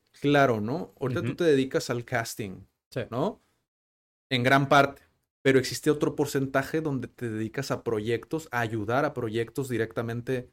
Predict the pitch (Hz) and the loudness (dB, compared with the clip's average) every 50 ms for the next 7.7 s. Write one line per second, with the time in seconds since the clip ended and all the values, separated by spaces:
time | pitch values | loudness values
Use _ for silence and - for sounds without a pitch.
0 | _ _ - 127 127 123 160 147 135 - - 120 110 104 104 - - 156 147 120 | _ _ -2 0 0 2 2 2 2 2 0 -2 -4 -4 -4 0 2 2 2 2
1 | 104 101 104 117 160 254 - _ _ - 175 165 151 131 117 - _ 120 120 123 | 0 -4 -4 -4 -6 -6 -10 _ _ -2 0 0 0 0 -2 -6 _ -6 -4 -4
2 | 147 139 156 151 160 160 160 160 156 151 151 160 160 - 175 175 170 165 170 - | -2 2 4 4 6 6 6 4 4 2 2 2 2 2 2 2 2 2 2 4
3 | 165 160 160 - - - 139 131 120 - - 107 101 107 107 - 127 - 143 139 | 2 2 2 0 -2 -2 -2 -2 -2 -4 -6 -8 -8 -8 -8 -8 -6 -2 -2 -2
4 | 135 - - 135 135 - 135 131 131 131 127 127 127 131 131 131 131 131 120 - | 0 -2 -2 -4 -4 -2 -2 -2 0 0 0 0 0 -2 -2 -4 -4 -6 -6 -6
5 | - 110 107 110 104 - _ _ _ _ _ _ _ - 120 - 151 - - 175 | -8 -8 -8 -8 -10 -12 _ _ _ _ _ _ _ -2 0 2 0 2 0 -2
6 | 131 - 139 139 139 151 170 190 185 160 - - - 190 - 147 143 131 123 - | -2 0 0 0 0 0 0 -2 -4 -6 -4 -4 -4 -2 0 0 0 0 -2 -4
7 | - 104 104 117 135 131 - 180 208 - - - - | -6 -6 -6 -6 -6 -8 -10 -14 -16 -16 -16 -12 -10